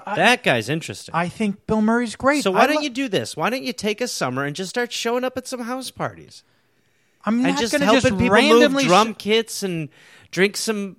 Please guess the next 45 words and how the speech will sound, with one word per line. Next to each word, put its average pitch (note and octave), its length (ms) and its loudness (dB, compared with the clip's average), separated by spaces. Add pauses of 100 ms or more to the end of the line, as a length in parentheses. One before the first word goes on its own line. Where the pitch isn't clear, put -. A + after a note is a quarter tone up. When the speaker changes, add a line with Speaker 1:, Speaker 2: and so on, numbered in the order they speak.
(100)
Speaker 2:
home F3 320 0
brew F3 460 2
and, D#3+ 180 -4
Speaker 1:
I'm A3 160 0
Speaker 2:
and A#3 120 2
just C4+ 220 0
Speaker 1:
not G3 80 -2
Speaker 2:
kinda A#3 120 0
have A3+ 180 2
these G3 180 -4
viral G#3 400 4
moments. G#3 340 0
I'm G#3 140 -4
just B3 180 -4
saying, C4 200 0
maybe B3 120 2
Speaker 1:
It A3+ 80 0
Speaker 2:
try C4+ 120 0
to C4+ 100 0
do A3+ 240 -4
something A3 240 -4
with G3+ 80 -2
your B3+ 100 8
Speaker 1:
But F3+ 40 -4
Speaker 2:
life. E3+ 200 4
Speaker 1:
he's C4+ 320 -2
Bill C4 200 6
Speaker 2:
Look, B3 120 8
Speaker 1:
Murray. C4 380 4
Speaker 2:
Evan, C#3 120 -2
Speaker 1:
That's F#3+ 220 4
Speaker 2:
Evan, F3 80 2
Speaker 1:
why A#3+ 140 6
it A#3 140 2
Speaker 2:
Evan, G#3 140 0
Speaker 1:
works. C4+ 400 4
Speaker 2:
this G#3 200 2
isn't G3 280 -8
working E3 380 -6
for C#3 240 -8
you. G#2 260 -10 (440)
This F#3 200 -6
whole G#3+ 200 -4
news G3+ 420 -4
rap. A2+ 440 -8